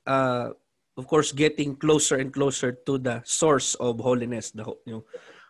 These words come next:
ating Panginoon. Ah, I believe pagka malapit ka sa Panginoon, ah, He will direct you kung talagang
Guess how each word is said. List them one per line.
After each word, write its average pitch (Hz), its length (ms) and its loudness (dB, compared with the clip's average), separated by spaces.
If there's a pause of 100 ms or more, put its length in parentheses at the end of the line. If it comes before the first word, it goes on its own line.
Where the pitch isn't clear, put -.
(100)
ating 127 280 -4
Panginoon. 113 440 -4
Ah, 185 160 2
I 180 80 2
believe 185 240 0
pagka 147 400 0
malapit 147 400 -2
ka 151 80 -2
sa 147 80 0
Panginoon, 135 560 -2 (840)
ah, 131 360 0
He 156 160 2
will 165 160 4
direct 135 360 2
you 123 200 -2
kung 120 160 -8
talagang 113 640 -8